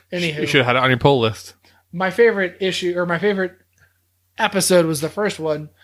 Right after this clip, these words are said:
Speaker 1: because it reminded me of Invincible, where you get to watch your favorite characters just endure this insane pain. Uh, they get their buttholes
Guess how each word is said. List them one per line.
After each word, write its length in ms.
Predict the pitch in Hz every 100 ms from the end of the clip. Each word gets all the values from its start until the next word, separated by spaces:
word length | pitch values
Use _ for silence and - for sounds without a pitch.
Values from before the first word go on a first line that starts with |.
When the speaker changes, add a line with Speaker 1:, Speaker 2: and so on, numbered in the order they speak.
| _ -
Speaker 1:
because 220 | 202 214
it 60 |
reminded 320 | 190 180 175 175
me 100 | 175
of 80 |
Invincible, 680 | 170 175 294 233 196 180 180
where 120 | 175
you 100 | 185
get 140 | 185 208
to 100 | 185
watch 460 | 180 160 - - _ - _ _ _ _ 185
your 100 | 175
favorite 380 | 214 202 196
characters 400 | - 185 - 170
just 240 | 165 - - _
endure 440 | 180 180 160 185 185
this 340 | 170 156 - _
insane 960 | - 180 170 - - - 196 190 185 170 - _ _ _ _ _ _ _ -
pain. 480 | - 214 208 190 170 - - - -
Uh, 440 | 185 185 180 170
they 180 | 180 196
get 220 | 190 180
their 480 | 175 170 170 165 160 _ _ -
buttholes 480 | 196 208 220 220 196